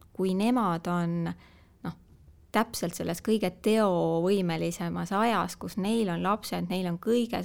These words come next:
kõige suuremad kulud, et nad peavad hakkama oma vanemate ülalpidamist kinni maksma. Et kui me võtame, ütleme, et naise poolt ja mehe poolt või noh, mõlema partneri poolt kaks vanemat, äh,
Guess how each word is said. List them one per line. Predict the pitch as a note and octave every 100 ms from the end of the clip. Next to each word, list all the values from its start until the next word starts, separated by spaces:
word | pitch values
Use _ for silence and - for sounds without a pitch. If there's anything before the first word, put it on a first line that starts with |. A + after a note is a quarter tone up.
| G3
kõige | G#3+ G#3
suuremad | G3 F#3+ F#3 F3 F3
kulud, | - B3 A3 F3+ - - -
et | -
nad | F#3+ F3+
peavad | G#3+ G#3 E3+
hakkama | G#3+ - F3+ E3+ E3+
oma | F3 F3
vanemate | G3+ A3 E3+ F3 F3 _ F3 E3+ E3 E3+ -
ülalpidamist | A3 F3 F3 G3 F3+ F3 F3 F3 - - - -
kinni | G#3+ F3 E3
maksma. | E3+ - - F3+ F3+ - - - - -
Et | F#3
kui | - G#3
me | G3
võtame, | A#3+ A#3+ F#3 F3+ F3 F3 F3 F3+ -
ütleme, | F3 E3+ E3+ -
et | - G3
naise | A#3+ B3+ G3
poolt | - F3+ F3+ -
ja | F3+
mehe | A#3 A#3 F3+
poolt | F#3 F#3
või | F#3
noh, | G3+
mõlema | A3+ A3+ F#3+ F3+
partneri | A3 - - F3 E3+
poolt | F3 F3 F3+ -
kaks | A#3+ - -
vanemat, | A3 G#3 F3 F3+ - -
äh, | - - - - G3 G3 F#3+